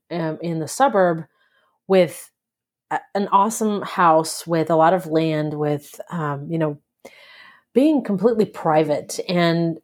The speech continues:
th-, you know, and that's what I value now. I mean, maybe when I get older and the kids grow up and, you know, get their own lives and stuff,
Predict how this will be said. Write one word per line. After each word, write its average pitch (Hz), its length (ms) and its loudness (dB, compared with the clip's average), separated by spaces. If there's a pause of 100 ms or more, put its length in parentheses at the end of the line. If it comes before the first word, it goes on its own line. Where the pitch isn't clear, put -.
(180)
th-, 175 240 -6 (100)
you 208 140 0
know, 196 80 4
and 180 140 4
that's 196 220 2
what 202 80 2
I 165 80 4
value 160 420 2
now. 156 320 -2
I 175 60 -2
mean, 202 300 0
maybe 214 460 4
when 165 500 0
I 156 80 2
get 160 220 2
older 180 480 4
and 151 260 -2
the 147 40 -10
kids - 280 -4
grow 165 300 2
up 156 220 0
and, 147 400 -4
you 160 80 -6
know, 151 100 -4
get 151 140 -4
their 156 120 0
own 151 140 -2
lives 156 300 2
and 156 120 -6
stuff, - 360 -4